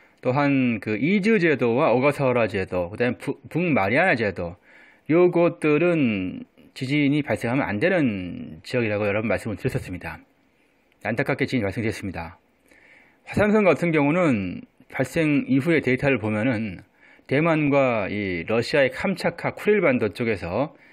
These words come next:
지진이 자주 발생했었습니다. 따라서 오늘 하고 내일 대만과 러시아 캄차카와 쿠릴반도에서 지진이 날 확률이 있으니까 우리가, 아, 그,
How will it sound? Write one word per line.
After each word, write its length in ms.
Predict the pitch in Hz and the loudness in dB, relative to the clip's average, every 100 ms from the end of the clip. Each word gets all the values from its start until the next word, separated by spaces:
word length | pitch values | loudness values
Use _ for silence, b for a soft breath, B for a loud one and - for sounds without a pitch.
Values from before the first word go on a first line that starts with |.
| b b | b b
지진이 300 | - 123 127 | -4 0 0
자주 220 | 104 104 | 0 -4
발생했었습니다. 640 | 107 101 - 143 156 110 131 | -2 -4 -2 -2 -4 0 0
따라서 320 | 131 131 117 B B B B B | 2 0 -4 B B B B B
오늘 480 | 143 156 131 190 226 _ _ | 0 2 2 2 -2 _ _
하고 180 | - 139 | -2 0
내일 500 | 123 123 127 143 139 B B | 2 2 2 0 -4 B B
대만과 840 | - 135 151 139 131 131 117 101 95 | -2 2 2 2 4 4 2 0 0
러시아 500 | 113 120 170 147 - | 0 0 2 2 0
캄차카와 680 | 190 185 185 175 151 123 117 | -2 -2 -2 -2 2 2 2
쿠릴반도에서 1080 | - 202 170 113 113 139 139 90 101 170 - b b b | 0 0 2 2 2 2 0 -2 -2 -2 -6 b b b
지진이 280 | - 120 156 | -14 -4 0
날 160 | 139 120 | 2 0
확률이 320 | 143 151 127 | 0 0 0
있으니까 720 | 95 - 110 - 92 127 170 _ b b b b | -2 -4 -4 -4 -4 -4 -6 _ b b b b
우리가, 520 | 113 117 110 98 78 _ b b b - | -4 0 0 0 -4 _ b b b -8
아, 140 | 90 | -8
그, 440 | - 151 151 139 | -2 2 2 2